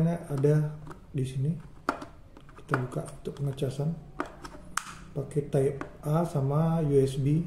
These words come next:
di sini. Ini bisa langsung Type A. Ini bisa langsung U S B. Jadi ada dua untuk pengecasan.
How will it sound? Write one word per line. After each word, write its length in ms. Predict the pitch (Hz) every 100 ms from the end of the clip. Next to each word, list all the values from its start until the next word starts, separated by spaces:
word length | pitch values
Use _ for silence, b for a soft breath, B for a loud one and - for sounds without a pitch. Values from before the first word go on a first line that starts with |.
| -
di 80 | 139
sini. 240 | - 139
Ini 320 | 160 - 151 151
bisa 320 | 131 143 139
langsung 320 | 131 131 131
Type 240 | 135 127 -
A. 60 | 147 160 - - - - - - - - -
Ini 60 | 143
bisa 240 | 127 - 139
langsung 240 | 131 139
U 80 | 139 135
S 160 | 131
B. 240 | 131 147 185 - - - - - - - - - - - - - - - - - - - -
Jadi 140 | 135 147
ada 160 | 147 143
dua 320 | 131 139 151
untuk 160 | 147 -
pengecasan. 560 | 139 131 131 - 143